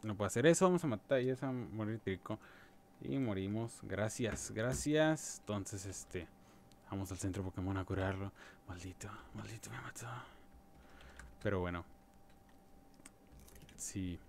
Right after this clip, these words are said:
Muy poco profesional de mi parte. Muy poco. Ah, tenemos que poner este, el waypoint, ¿verdad? También de, de dónde está nuestra casita. Este, ¿y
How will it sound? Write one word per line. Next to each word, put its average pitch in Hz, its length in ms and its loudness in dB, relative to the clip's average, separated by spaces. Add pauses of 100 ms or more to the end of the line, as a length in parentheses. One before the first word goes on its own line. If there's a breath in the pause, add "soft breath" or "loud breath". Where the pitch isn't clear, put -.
(1600)
Muy 156 200 8
poco - 340 2
profesional 85 580 -4
de 82 60 -6
mi 82 100 -6
parte. - 360 -12 (1120 loud breath)
Muy 110 80 -2
poco. 104 420 -2
Ah, 110 320 2
tenemos 104 220 0
que - 80 -16
poner 113 260 4
este, 113 220 0
el 104 40 4
waypoint, 101 460 4
¿verdad? 90 220 2
También 90 260 0
de, 82 220 -4 (500 loud breath)
de 98 80 -2
dónde 90 240 0
está 92 180 -2
nuestra 90 300 -2
casita. 131 540 2 (1900 loud breath)
Este, 92 920 -2 (1120)
¿y 98 140 -4